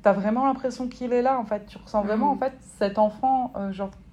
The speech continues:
Speaker 1: bah, cet adolescent, tu sais, un peu, euh, en contradiction avec sa maman sur certains points, euh, qui en même temps est, est un peu sarcastique et tout ça. Et en fait, même il parle de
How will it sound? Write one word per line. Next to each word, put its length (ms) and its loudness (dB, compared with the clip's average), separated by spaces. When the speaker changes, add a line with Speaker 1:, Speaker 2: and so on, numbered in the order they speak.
Speaker 1:
bah, 300 6
cet 240 -2
adolescent, 520 -2
tu 80 -10
sais, 120 -2
un 180 2
peu, 160 -2
euh, 220 2
en 80 -8
contradiction 640 0
avec 140 -2
sa 160 0
maman 240 0
sur 180 -12
certains 380 -6
points, 500 2
euh, 80 -2
qui 160 0
en 40 6
même 200 2
temps 180 6
est, 200 4
est 40 -6
un 200 0
peu 120 -4
sarcastique 640 -4
et 80 -4
tout 140 -12
ça. 200 0
Et 40 -2
en 120 -2
fait, 160 -4
même 300 -2
il 140 -4
parle 580 0
de 420 -4